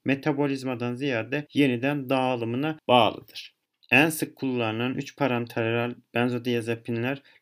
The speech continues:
lorazepam, diazepam ve midazolamdır. Lorazepam ve diazepam suda çözünmez ve genellikle propilen glikol katkısı nedeniyle venöz iritasyona neden olurlar.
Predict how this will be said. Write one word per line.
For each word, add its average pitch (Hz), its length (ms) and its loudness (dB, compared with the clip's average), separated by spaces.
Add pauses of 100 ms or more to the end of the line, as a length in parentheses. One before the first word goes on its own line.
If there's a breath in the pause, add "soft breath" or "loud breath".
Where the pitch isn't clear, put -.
lorazepam, 117 840 0
diazepam 110 640 -2
ve 131 100 0
midazolamdır. 113 920 -2 (360)
Lorazepam 147 680 2
ve 143 160 -2
diazepam 135 800 0 (180)
suda 135 300 -2
çözünmez 135 720 0
ve 135 80 2
genellikle 135 760 -2 (240)
propilen 131 540 0
glikol 127 460 -2 (180)
katkısı 131 640 -4
nedeniyle 123 580 -2
venöz 127 300 0
iritasyona 123 680 -4
neden 131 320 -2
olurlar. 87 540 -6